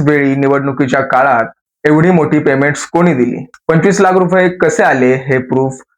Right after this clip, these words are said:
करावे लागेल. मी सुद्धा मागच्या अनेक काळामध्ये भारतीय जनता पक्षात होतो, पण ही निवडणूक लढवण्याची पद्धत नाहीये," असा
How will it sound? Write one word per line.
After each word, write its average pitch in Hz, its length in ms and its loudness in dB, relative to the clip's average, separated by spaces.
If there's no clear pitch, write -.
करावे 156 320 2
लागेल. 165 300 0
मी 156 180 -2
सुद्धा 165 380 0
मागच्या 160 600 0
अनेक 208 340 0
काळामध्ये 151 680 0
भारतीय 143 680 0
जनता 143 400 -2
पक्षात 147 420 -2
होतो, 131 360 -2
पण 143 160 -2
ही 147 220 -2
निवडणूक 127 680 -2
लढवण्याची 185 500 2
पद्धत 160 380 0
नाहीये," 131 340 2
असा 135 480 0